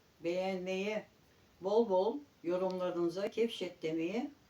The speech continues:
unutmayalım. Haydi bakalım, niyetler tutulsun.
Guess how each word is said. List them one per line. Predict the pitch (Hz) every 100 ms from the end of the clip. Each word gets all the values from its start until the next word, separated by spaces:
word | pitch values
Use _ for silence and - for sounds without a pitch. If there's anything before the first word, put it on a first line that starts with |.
| _ -
unutmayalım. | 160 185 226 214 185 170 277 269 - _ _ - - _
Haydi | 208 226 226 190 190
bakalım, | 190 196 185 208 208 - - - -
niyetler | 180 185 180 180 190 190
tutulsun. | 156 - 156 - 180 208